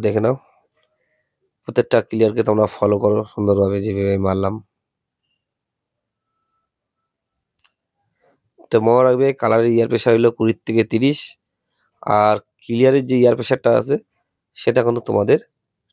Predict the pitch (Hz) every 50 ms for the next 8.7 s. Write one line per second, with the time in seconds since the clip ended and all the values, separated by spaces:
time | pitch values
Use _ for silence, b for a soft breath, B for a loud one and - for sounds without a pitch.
0 | _ - - - - _ - 113 113 _ - 117 135 156 - - _ _ _ _
1 | - 113 107 - _ - 107 107 - _ _ _ _ _ _ _ _ _ _ _
2 | _ _ _ _ _ _ - - 113 107 120 - - - 120 120 117 _ - -
3 | 123 135 170 196 - _ _ _ _ _ - - 101 95 - 127 123 135 - -
4 | 135 139 139 - 113 101 92 95 90 - - - - _ _ _ _ _ _ _
5 | _ _ _ _ _ _ _ _ _ _ _ _ _ _ _ _ _ _ _ _
6 | _ _ _ _ _ _ _ _ _ _ _ _ _ _ _ _ _ _ _ _
7 | _ - - 127 127 123 _ - 135 123 135 127 - - - 123 127 151 170 -
8 | - - - - - 113 107 107 110 117 117 123 123 135